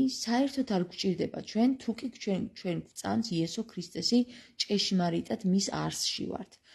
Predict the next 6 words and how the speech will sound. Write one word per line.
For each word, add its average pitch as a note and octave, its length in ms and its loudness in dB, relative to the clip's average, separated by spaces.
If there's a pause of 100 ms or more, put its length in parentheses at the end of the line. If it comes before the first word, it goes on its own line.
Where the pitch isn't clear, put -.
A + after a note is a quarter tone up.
(200)
ჩვენ B3+ 300 6
გვიცავს E3 520 -4
ქრისტე - 520 0
და F#3 180 0
არა F3 240 0 (100)
ჯვარი. D#3 540 -2